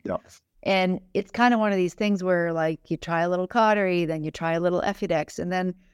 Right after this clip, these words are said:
Speaker 2: we started getting interested, like you said, based on collaboration with dermatology with an agent called cidofovir, which is another one of these, uh, broad spectrum D N A, against D N A viruses. And it's, it,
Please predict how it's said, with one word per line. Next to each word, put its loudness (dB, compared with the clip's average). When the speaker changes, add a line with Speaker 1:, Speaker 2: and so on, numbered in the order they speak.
Speaker 2:
we -2
started 6
getting 2
interested, -2
like 0
you -4
said, 0
based -2
on -4
collaboration 4
with 0
dermatology 0
with -2
an -4
agent -2
called 0
cidofovir, 2
which -2
is -4
another -2
one -4
of -2
these, -4
uh, 0
broad 2
spectrum -4
D 2
N 2
A, 0
against 0
D 0
N -2
A -2
viruses. -2
And -2
it's, -8
it, -4